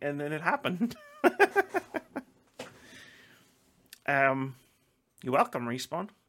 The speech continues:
Re-, <laughs> Respawn Entertainment and Oculus Studios have won an Oscar for Best Documentary Short during this year's Academy Awards ceremony for a documentary called Colette from Medal of Honor Above and Beyond.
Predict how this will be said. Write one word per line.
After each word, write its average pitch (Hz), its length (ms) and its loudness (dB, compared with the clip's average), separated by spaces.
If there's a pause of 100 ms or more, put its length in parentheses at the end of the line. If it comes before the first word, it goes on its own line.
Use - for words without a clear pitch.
(920)
Re-, 175 120 -2 (300)
<laughs> - 280 -20
Respawn 233 460 2
Entertainment 147 520 -2
and 107 80 -2
Oculus 135 380 -4
Studios 127 480 -4 (380)
have 180 120 -2
won 208 120 6
an 233 100 4
Oscar 165 280 0
for 156 120 -10
Best - 480 -4
Documentary 127 640 -6
Short 170 340 -2
during 151 300 -4
this 151 180 -6
year's 143 140 -2
Academy 175 420 -4
Awards 117 300 -6
ceremony 123 340 -2
for 156 140 -6
a 147 40 -4
documentary 151 580 -4
called - 260 -10
Colette 151 420 -8 (400)
from 151 240 -4
Medal 190 260 0
of 202 120 -4
Honor 131 240 0
Above 120 280 -2
and 117 140 -12
Beyond. - 300 -10